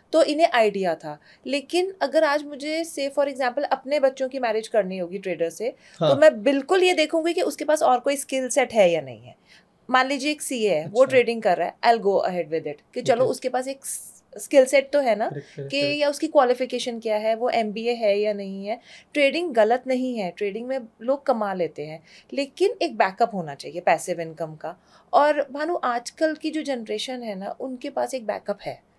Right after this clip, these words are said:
Speaker 1: भाई, उनके पेरेंट्स वेल सेटल्ड हैं, तो वो एक बैकअप के साथ ही एंटर करते हैं।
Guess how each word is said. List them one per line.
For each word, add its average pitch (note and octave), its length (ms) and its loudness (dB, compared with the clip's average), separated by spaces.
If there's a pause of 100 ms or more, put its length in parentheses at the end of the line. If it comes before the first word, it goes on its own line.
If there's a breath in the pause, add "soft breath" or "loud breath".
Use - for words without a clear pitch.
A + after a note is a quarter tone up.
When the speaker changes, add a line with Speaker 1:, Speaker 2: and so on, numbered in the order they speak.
(180)
Speaker 1:
भाई, C4+ 80 -2
उनके B3+ 220 -2
पेरेंट्स A#3+ 420 0
वेल G#3 160 4
सेटल्ड A3 420 -4
हैं, A3 200 -6 (280 soft breath)
तो C4+ 80 -4
वो C#4+ 140 0
एक C#4 260 0
बैकअप A#3 340 2
के D4+ 120 -4
साथ G3+ 260 0
ही D4 520 -4
एंटर D#3 280 -2
करते - 340 -20
हैं। - 120 -20